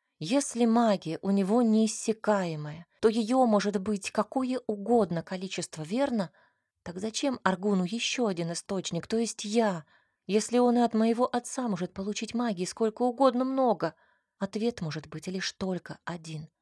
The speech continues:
Наша сила всё же не безгранична, и Аргуну нужно её больше, чем есть у моего отца.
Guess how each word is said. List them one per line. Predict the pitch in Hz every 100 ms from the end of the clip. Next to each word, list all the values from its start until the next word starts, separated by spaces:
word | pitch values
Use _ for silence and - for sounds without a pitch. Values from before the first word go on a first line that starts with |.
| _ _
Наша | 202 214 -
сила | 208 - 233 180
всё | - - 202 202
же | 175
не | 170
безгранична, | 180 180 175 185 190 202 - 151 143 _ _
и | 208
Аргуну | 226 208 233 247 185
нужно | 202 202 208
её | 208 214
больше, | 190 156 214 214 160 - 156
чем | - 160
есть | 156 160 -
у | 160
моего | 165 160 165
отца. | - - 185 180